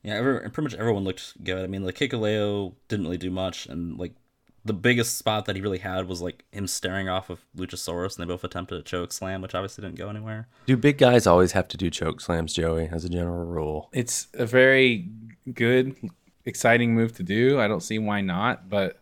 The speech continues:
Speaker 1: So, yes.
Speaker 3: so I guess so, yeah. I mean, I, I never heard it being a rule, but, like, they all do it. And they also all do
Speaker 2: I'm personally
Speaker 3: sidewalk
Speaker 2: sick of it.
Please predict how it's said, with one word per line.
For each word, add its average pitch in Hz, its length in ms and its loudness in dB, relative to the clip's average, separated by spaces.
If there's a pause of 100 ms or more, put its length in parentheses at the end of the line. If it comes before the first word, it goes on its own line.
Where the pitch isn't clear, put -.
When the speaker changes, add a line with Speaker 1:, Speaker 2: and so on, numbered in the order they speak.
Speaker 1:
So, - 100 0
yes. 90 340 0
Speaker 3:
so 117 120 8
I 110 80 6
guess 110 240 2
so, 120 200 6
yeah. 117 320 8
I 110 120 6
mean, 113 180 4
I, 120 220 4 (100)
I 117 60 6
never 147 240 8
heard 139 180 8
it 139 120 6
being 135 180 6
a 117 80 6
rule, 117 360 6
but, 113 220 6
like, 98 320 4 (240)
they 95 140 -2
all 131 200 6
do 143 220 6
it. 113 200 6 (340)
And 101 80 0
they 123 60 10
also 135 340 8
all 127 160 10
do 127 80 10
Speaker 2:
I'm 151 60 10
personally 120 280 8
Speaker 3:
sidewalk 113 240 6
Speaker 2:
sick 85 240 0
of 85 80 0
it. 85 300 2